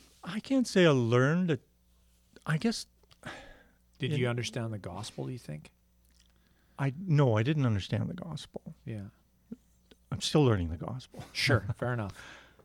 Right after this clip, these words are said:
Speaker 1: And more the last t-, ten, fifteen years, it's been much more clear. Um,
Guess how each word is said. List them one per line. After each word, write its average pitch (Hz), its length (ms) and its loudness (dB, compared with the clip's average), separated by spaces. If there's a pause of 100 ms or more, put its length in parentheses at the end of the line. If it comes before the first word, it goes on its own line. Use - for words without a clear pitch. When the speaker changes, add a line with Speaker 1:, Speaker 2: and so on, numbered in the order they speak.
Speaker 1:
And 110 140 0
more 107 180 4
the 101 60 4
last 101 300 2 (680)
t-, - 180 -16
ten, 110 240 2
fifteen 101 460 0
years, 95 340 0
it's - 380 -14
been - 280 -12 (640)
much 110 260 -4
more 92 160 -2
clear. 95 480 -4 (1000)
Um, 90 600 -2